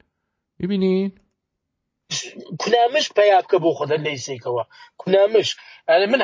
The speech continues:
Speaker 2: هەم بەسەر ئەوەوە کە و پوڵە جەمع بکەمەوە، بیدەم بۆ ئالبانی و چکەرە قەشەنگ ئەمانە چکەن. یعنی ئەسڵ شوخی نییە. ئەوەی کە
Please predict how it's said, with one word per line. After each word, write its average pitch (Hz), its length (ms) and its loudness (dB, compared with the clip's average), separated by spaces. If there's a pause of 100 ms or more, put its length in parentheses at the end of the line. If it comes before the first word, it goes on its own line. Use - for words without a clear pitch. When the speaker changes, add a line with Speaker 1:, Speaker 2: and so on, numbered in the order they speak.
Speaker 2:
هەم 294 220 2
بەسەر 208 320 4
ئەوەوە 190 320 6
کە - 60 2
و 180 160 4
پوڵە 180 260 2
جەمع 170 260 4
بکەمەوە، 165 400 4 (340)
بیدەم 180 300 4
بۆ 185 120 6
ئالبانی 156 440 2
و 143 120 -6
چکەرە 156 280 2 (100)
قەشەنگ 151 300 0
ئەمانە 143 340 2
چکەن. 123 180 -6 (380)
یعنی 160 200 4
ئەسڵ - 220 2 (100)
شوخی 262 320 -2
نییە. 247 160 4 (420)
ئەوەی 190 340 4
کە 226 80 4